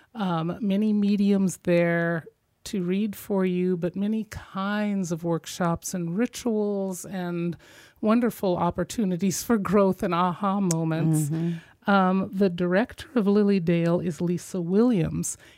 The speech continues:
Speaker 1: and in two weeks we will be interviewing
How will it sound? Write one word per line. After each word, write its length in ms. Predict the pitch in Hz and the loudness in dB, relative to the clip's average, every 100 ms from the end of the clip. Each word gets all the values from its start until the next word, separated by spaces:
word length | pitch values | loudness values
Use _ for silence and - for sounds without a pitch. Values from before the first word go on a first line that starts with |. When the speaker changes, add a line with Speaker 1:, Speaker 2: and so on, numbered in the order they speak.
| _ | _
Speaker 1:
and 300 | - 202 190 | -2 0 0
in 400 | - 208 185 180 | -2 -2 0 -2
two 280 | 170 - 277 | -6 -2 2
weeks 440 | 285 220 196 - - | 2 0 -2 -6 -2
we 140 | 208 | -2
will 180 | 214 220 | 0 -2
be 360 | 190 185 160 185 | -2 -2 -2 0
interviewing 1080 | 208 - 226 180 175 180 175 165 170 170 | 0 0 -4 -2 0 2 2 2 2 0